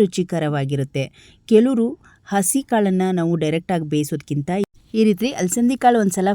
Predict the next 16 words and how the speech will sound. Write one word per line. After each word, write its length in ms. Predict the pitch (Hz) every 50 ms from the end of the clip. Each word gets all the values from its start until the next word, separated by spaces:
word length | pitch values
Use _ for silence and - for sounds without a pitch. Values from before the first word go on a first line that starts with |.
| - -
ಫ್ರೈ 180 | - 170 170 180 226 247 254
ಮಾಡಿ 260 | 254 254 247 240 247 285 - - _ - 160 160
ನಂತರ 260 | 160 165 156 - 175 180 175 - _ -
ತೊಳೆದು 360 | 190 196 220 254 220 240 262 311 - _ -
ನೀವು 120 | 202 202 202
ಕುಕ್ಕರಲ್ಲಿ 440 | 190 165 - - 175 175 175 185 180 156
ಬೇಯಿಸೋದ್ರಿಂದ 480 | 151 147 139 - 143 139 147 147 156 190 196 - -
ಚೆನ್ನಾಗೂ 420 | 185 165 175 208 240 262 233 262 240 -
ಕೂಡ 140 | 220 190 202 247 311 - - 156 147
ಬೇಯುತ್ತೆ. 440 | 156 151 143 139 139 - - 156 180 226 277 277 - -
ಟ್ರೈ 140 | 175 170 170 175 170
ಮಾಡಿ 160 | 160 156 156 156
ನೋಡಿ. 180 | 147 143 156 208 277 311 - _ - - - _ _ - 190
ಇವಾಗ 200 | 196 220 220 220 208 190
ನೋಡಿ 140 | 175 208 240 240
ಅಲಸಂದಿ 360 | 180 170 - 196 185 185 196